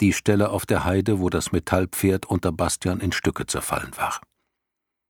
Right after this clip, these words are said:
In diesem Augenblick ahnte sie bereits, dass sie ihn nicht mehr finden würde. Als sie wenig später den Erdwall erblickte, auf den Bastians Spuren hinaufführten, wurde diese Ahnung zur Gewissheit.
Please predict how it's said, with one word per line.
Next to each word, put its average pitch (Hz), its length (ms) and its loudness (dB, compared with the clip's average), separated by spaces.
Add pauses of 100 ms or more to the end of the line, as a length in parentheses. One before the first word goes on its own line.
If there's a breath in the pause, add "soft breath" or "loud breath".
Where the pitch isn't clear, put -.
(400)
In 104 140 6
diesem 113 300 2
Augenblick 98 640 0
ahnte 95 320 2
sie 85 120 0
bereits, 82 500 0 (320 soft breath)
dass 90 160 2
sie 104 100 0
ihn 98 140 4
nicht - 220 0
mehr 90 120 2
finden - 400 -2
würde. - 280 -10 (1300)
Als 107 180 4
sie 110 100 4
wenig 123 260 4
später 127 420 0
den 90 180 2
Erdwall 98 460 0
erblickte, 98 540 0
auf 95 160 -4
den 92 300 2
Bastians 87 540 0
Spuren 95 420 0
hinaufführten, 80 720 0 (600 soft breath)
wurde 87 320 4
diese 82 400 0
Ahnung 82 360 2
zur - 160 -4
Gewissheit. - 600 -4